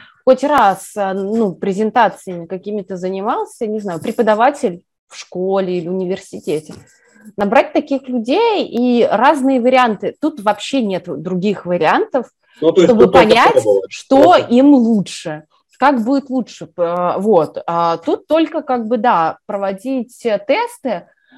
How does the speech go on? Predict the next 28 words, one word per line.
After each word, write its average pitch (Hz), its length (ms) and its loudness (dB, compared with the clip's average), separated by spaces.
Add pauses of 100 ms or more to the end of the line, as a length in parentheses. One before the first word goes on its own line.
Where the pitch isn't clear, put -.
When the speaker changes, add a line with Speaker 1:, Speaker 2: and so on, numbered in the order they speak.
(140)
Speaker 1:
Ну, 262 480 2
притом 302 420 0
вначале 240 520 0
ты 226 260 -4
можешь 202 420 -6
проводить 185 480 -4
какие-то 208 720 -4
качественные 226 880 -4
на 196 160 -2
понимание. 190 800 -4 (400)
Например, 226 460 0
у 185 40 -2
тебя 208 240 -2
есть 175 140 -4
там 190 120 -8
какой-то 180 320 -10
свёрнутый 330 640 0
вариант, 254 580 -2 (120)
ты 202 80 -12
как-то - 280 -14
разворачиваешь 175 720 -4
развёрнутый. 277 880 -4 (400)
Когда 233 320 2
ты 285 120 4
определишься 226 680 -2
с - 80 -18
каким-то 277 380 -4
там, 202 300 -6